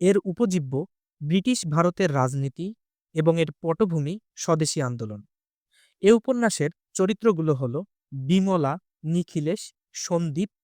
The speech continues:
এবং অমূল্য। নয়, চতুরঙ্গ। এটিও চলিত ভাষায় রচিত। এটি সবুজপত্র পত্রিকায় প্রথম প্রকাশিত এবং এটি একটি ছোট গল্পধর্মী সামাজিক মনস্তাত্ত্বিক উপন্যাস। এর উপজীব্য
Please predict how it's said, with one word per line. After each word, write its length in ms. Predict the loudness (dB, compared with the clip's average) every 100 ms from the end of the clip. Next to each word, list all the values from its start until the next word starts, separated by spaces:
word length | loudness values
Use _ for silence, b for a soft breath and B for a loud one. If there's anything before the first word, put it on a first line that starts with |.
| _
এবং 320 | -4 0 0 -2 _ _
অমূল্য। 500 | -4 -2 -2 -2 -6 -12 _ _ _
নয়, 400 | 0 4 4 4 -2 _ _ -4
চতুরঙ্গ। 640 | -2 2 0 0 -6 -14 _ _ _ _ 0
এটিও 420 | 0 2 2 2
চলিত 340 | 2 2 2
ভাষায় 320 | 0 -2 -2 -2
রচিত। 400 | -4 -8 -14 -16 _ _
এটি 240 | -2 0
সবুজপত্র 680 | 0 0 0 0 -2 -2 -2
পত্রিকায় 500 | -4 -4 -4 -4 -4 -6 _ -2
প্রথম 360 | 0 0 -4
প্রকাশিত 560 | -2 -4 -6 -10 -16 -18 -20 _ _ -6
এবং 240 | -2 -2 -2
এটি 280 | -4 0 -2
একটি 300 | -2 -8 -8 _ _ _
ছোট 280 | -2 0 4
গল্পধর্মী 800 | 4 4 4 2 -2 -4 -6 -10 -10
সামাজিক 500 | -4 -2 -2 -2 -8 -6
মনস্তাত্ত্বিক 680 | -4 -4 -4 -8 -8 -8 -8
উপন্যাস। 560 | -8 -10 -12 -16 -20 _ _ _ 0
এর 200 | 2 2
উপজীব্য 680 | -2 -2 -2 -2 -2 -4